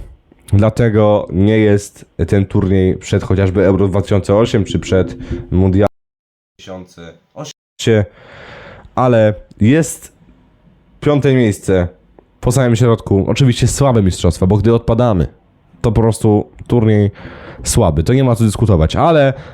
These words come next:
moim zdaniem nie aż na tyle słaby, by umieścić go w tej ostatniej trójce wśród Euro dwa tysiące dwadzieścia cztery, Euro dwa tysiące dwanaście i Mundialu dwa tysiące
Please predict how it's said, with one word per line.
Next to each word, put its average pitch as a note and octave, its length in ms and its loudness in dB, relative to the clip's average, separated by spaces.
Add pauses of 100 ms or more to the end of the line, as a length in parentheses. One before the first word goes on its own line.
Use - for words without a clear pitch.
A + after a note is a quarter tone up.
(100)
moim B2+ 240 2
zdaniem A#2 340 2
nie C3+ 160 2
aż A2+ 200 -2
na G2 240 2
tyle C3 240 2
słaby, G#2 440 0
by G2 120 -2
umieścić G2 500 0
go F#2 180 0
w - 100 -8
tej E2 280 0 (120)
ostatniej G2+ 420 0
trójce G2 400 0
wśród - 280 -4
Euro F2+ 280 2
dwa F2 120 -2
tysiące F2+ 260 -2
dwadzieścia G#2 300 0
cztery, C3+ 320 0
Euro F#2+ 200 2
dwa F2 140 0
tysiące A2 280 0
dwanaście B2+ 420 0
i G#2+ 40 4
Mundialu F#2+ 420 2
dwa E2+ 200 -4
tysiące D#2 800 -4